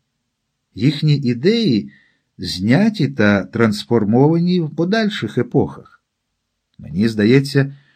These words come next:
що сучасній людині їхню інколи схоластичну та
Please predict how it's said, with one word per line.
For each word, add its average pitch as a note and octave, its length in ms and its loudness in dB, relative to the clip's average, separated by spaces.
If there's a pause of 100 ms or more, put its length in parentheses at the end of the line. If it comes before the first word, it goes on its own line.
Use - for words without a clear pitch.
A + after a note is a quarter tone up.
що A2 460 2
сучасній A#2 760 0
людині C#3+ 540 2
їхню C#3+ 380 2
інколи B2+ 520 0
схоластичну A#2 880 -4
та A#2+ 220 0